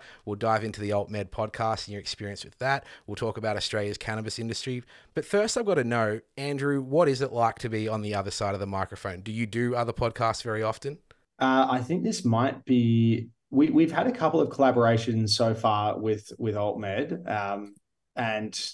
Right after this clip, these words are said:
Speaker 2: but yeah, generally speaking, we're throwing questions each way, but I know that today I was sort of going through an experience of reflecting on,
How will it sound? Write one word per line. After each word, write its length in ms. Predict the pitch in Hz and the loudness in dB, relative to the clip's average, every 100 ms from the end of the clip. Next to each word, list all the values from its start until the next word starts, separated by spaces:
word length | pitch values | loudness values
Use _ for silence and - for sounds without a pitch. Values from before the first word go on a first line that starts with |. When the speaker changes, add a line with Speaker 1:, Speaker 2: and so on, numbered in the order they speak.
| - - | -14 -6
Speaker 2:
but 340 | 131 131 127 | 0 0 2
yeah, 160 | 139 131 | 4 4
generally 480 | 131 123 143 147 131 | 4 0 0 2 0
speaking, 720 | 131 120 113 113 110 110 107 - - _ - | 2 0 0 -2 -2 -2 -6 -12 -20 _ -4
we're 80 | 113 | 0
throwing 280 | 127 117 | 2 2
questions 380 | 113 110 - 113 | 0 -2 -2 -2
each 200 | 113 107 | -2 0
way, 160 | 113 110 | 0 0
but 220 | 113 107 | 0 0
I 140 | 113 120 | 0 4
know 160 | 123 | 4
that 280 | 117 113 - _ | 4 0 -4 _
today 180 | - 110 | -2 0
I 160 | 117 113 | 2 2
was 140 | 104 | 2
sort 160 | 143 139 | 0 0
of 120 | 123 - _ 120 | -2 -14 _ -4
going 260 | 113 110 | 0 0
through 240 | 107 110 104 | 0 -2 0
an 100 | 101 | -4
experience 600 | 98 - 107 107 - 107 | -6 -4 -4 -4 -4 -4
of 200 | 98 107 | -4 -4
reflecting 480 | 101 113 107 113 | -2 -2 -2 -4
on, 360 | 104 98 98 | -4 -4 -6